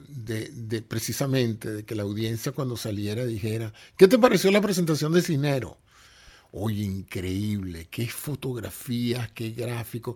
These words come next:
¿Viste las letras como entraban por la izquierda y desaparecían por la derecha?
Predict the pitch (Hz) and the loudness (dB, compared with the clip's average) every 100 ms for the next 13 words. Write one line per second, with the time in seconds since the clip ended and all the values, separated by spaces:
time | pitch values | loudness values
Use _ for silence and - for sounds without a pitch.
0 | - - - 110 127 - 170 151 117 104 | -10 -18 -16 -6 -6 -2 -2 0 0 0
1 | 120 135 127 139 - 120 107 110 120 135 | 2 0 0 -6 -4 -6 -6 -4 -4 -2
2 | 127 113 95 - - 123 131 127 131 110 | -4 -4 -6 -6 -4 -2 -2 -2 -4 -4
3 | 101 98 92 113 120 127 117 95 82 123 | -8 -8 -8 -6 -6 -4 -6 -6 -6 -6
4 | 127 - 120 | -6 -6 -8